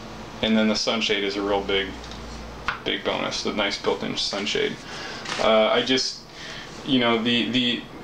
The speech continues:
if you get used to it, especially, you know, i-, if you're just starting out with spotting scopes and you've never looked behind one before, the Celestron is gonna be a little more difficult to focus right out of the box. Uh, I think once you get used to spotting scopes, you know,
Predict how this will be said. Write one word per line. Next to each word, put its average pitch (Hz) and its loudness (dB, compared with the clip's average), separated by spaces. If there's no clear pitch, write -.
if 139 2
you 196 2
get 190 4
used 156 2
to 180 6
it, 165 6
especially, 170 4
you 139 6
know, 123 6
i-, 123 2
if 131 2
you're 165 6
just 147 4
starting 135 6
out 131 6
with 127 4
spotting 131 4
scopes 131 2
and 110 4
you've 110 2
never 117 4
looked 117 2
behind 117 2
one 120 2
before, 123 4
the - 2
Celestron 131 4
is 151 0
gonna 143 6
be 117 6
a 107 6
little 117 6
more 120 6
difficult 107 0
to 107 2
focus - 0
right 110 6
out 104 6
of 104 2
the - -6
box. - 0
Uh, 107 2
I - 6
think 135 0
once 131 2
you 143 0
get 120 2
used 123 0
to 143 -2
spotting 139 2
scopes, 135 2
you 113 0
know, 104 2